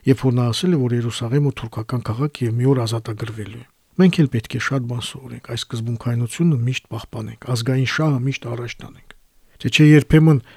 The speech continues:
մեկը հակառուս է, մեկը հակաարևմտյան է և այլն, որ կարելի է ընդհանրապես նման բաներ չլինի, իսկ Ադրբեջանում միայն երկու թշնամի կա արտաքին, մենք և Իրանը։ Իսկապես շատ բան ունենք սովորելու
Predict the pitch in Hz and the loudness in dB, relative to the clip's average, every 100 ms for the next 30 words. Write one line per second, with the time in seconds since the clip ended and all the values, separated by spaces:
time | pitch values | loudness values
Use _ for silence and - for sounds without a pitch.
0 | _ - 151 151 110 - - 139 131 - | _ 2 4 4 4 4 4 2 2 0
1 | 123 117 135 - 117 131 - 131 127 123 | 0 2 2 2 0 0 2 2 4 2
2 | 123 131 131 - 127 123 123 139 139 131 | 0 0 -2 0 0 0 2 2 4 2
3 | 131 - 139 139 147 151 131 160 175 135 | 2 2 4 4 6 4 4 4 4 2
4 | 123 131 127 127 120 117 120 - 117 113 | -4 -4 -2 -2 -2 -4 -6 -8 -10 -10
5 | 113 - _ _ - 127 - - 147 131 | -10 -14 _ _ -8 -8 -8 -6 -2 2
6 | 139 143 135 147 147 139 - _ - 147 | 2 2 2 2 2 0 -4 _ 2 6
7 | 190 190 165 - 175 - - 117 113 131 | 8 8 6 2 -4 -6 -6 -4 -4 -8
8 | 120 - 113 - - 120 120 147 196 135 | -10 -12 -16 -16 -18 -12 0 2 2 2
9 | 117 117 107 95 - _ _ _ 196 - | 2 0 -2 -8 -16 _ _ _ 2 6
10 | 180 160 143 - 175 180 165 180 185 180 | 6 8 6 6 6 6 8 8 8 8
11 | 170 - 175 175 180 185 185 | 6 6 8 10 10 10 8